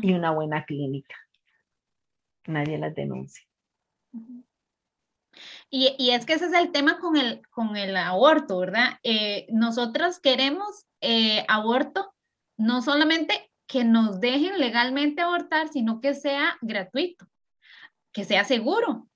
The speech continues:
Speaker 2: porque las mujeres siempre han podido abortar. Lo que pasa es que las mujeres que tienen dinero pueden abortar muy bien.
Speaker 1: Sí, de manera segura
Speaker 2: De
Speaker 1: y
Speaker 2: manera
Speaker 1: sin peli-,
Speaker 2: segura.
Speaker 1: y sin
Speaker 2: Exacto.
Speaker 1: peligro también, eh, policial.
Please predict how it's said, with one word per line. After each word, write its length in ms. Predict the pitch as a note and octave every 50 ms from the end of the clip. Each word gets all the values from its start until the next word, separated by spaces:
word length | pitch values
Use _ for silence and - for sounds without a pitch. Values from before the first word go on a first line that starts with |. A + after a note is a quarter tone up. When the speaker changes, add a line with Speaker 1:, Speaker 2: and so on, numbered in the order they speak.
| - - - _ _
Speaker 2:
porque 440 | - B3+ B3 A#3+ A#3 - B3+ A3+ A3+
las 280 | A3+ A#3+ A#3+ A#3+ A#3
mujeres 580 | A#3 A3+ A3+ A3+ A#3 B3+ B3+ C4 D4 F4+ - - _ _
siempre 600 | _ _ - - - C4 D4 D#4 F4+ F#4+ F#4+ F#4+
han 120 | F4 D#4+ D#4
podido 280 | F4 F4 F4 F4+ F4
abortar. 520 | C#4+ B3 A3+ A3+ - D#4+ F4 F4 D#4 C4 - _ _ _ _ _
Lo 160 | A3+ A#3 A3+
que 100 | A3+ A#3
pasa 300 | A3+ - A#3 A3+ A3+ -
es 100 | F#3+ F#3
que 120 | - A3 D4+
las 160 | D#4 D#4 D#4
mujeres 420 | D#4 E4 D#4 D#4+ F#4 E4+ C#4+ -
que 120 | - F#3 F3+
tienen 420 | - - A3+ A#3 A#3 C4+ C#4+ D4+
dinero 500 | D4+ D#4 E4+ E4 E4+ D#4+ D#4+ D#4 F#4 - _ _ _ _ _ _ _ _
pueden 300 | - B3 B3 B3 B3+ C#4
abortar 420 | C#4+ C4+ A#3+ G#3+ - - A#3 A#3
muy 160 | A#3+ B3+ C4 B3
bien. 260 | A3+ A#3 D4+ G#4 A4 A4+ - - _ _ - - - - - - - - - -
Speaker 1:
Sí, 240 | A#3 A#3 C4+ D#4+ D#4
de 100 | C4+ A3
manera 400 | G#3 G#3+ G#3 G#3 G#3 G#3 A#3 A#3+
segura 760 | - - B3 A3+ F#3+ G#3+ C4 B3+ B3+ C4 B3+ C#4 D4+ D#4+ D#4 - _ _ _
Speaker 2:
De 60 | C#4+ C#4
Speaker 1:
y 20 |
Speaker 2:
manera 360 | C#4 C#4 C4 C4 C4 C#4 D#4
Speaker 1:
sin 120 | - G3+ F#3+
peli-, 120 | F#3+ F#3
Speaker 2:
segura. 340 | G#3 - A#3 - - E4+ D4+ - - -
Speaker 1:
y 120 | A#3+ C4
sin 220 | B3+ - C4+ C4+
Speaker 2:
Exacto. 280 | B3+ A#3 A#3+ A3 G#3 G#3
Speaker 1:
peligro 600 | A3 B3 B3 C4 C4 A#3+ D4 F4 G#4 G#4 G4 - _ _
también, 720 | A#3 G#3 G3+ G3+ G#3 F#3+ G#3+ G#3+ A3 A3+ A#3 B3 C#4 - - _ _ _
eh, 280 | G#3 G3 F#3 F3+ F3+ -
policial. 680 | - A3 G3+ G3+ F#3+ F#3 - D4+ F4+ G4 G4+ F4 G3 -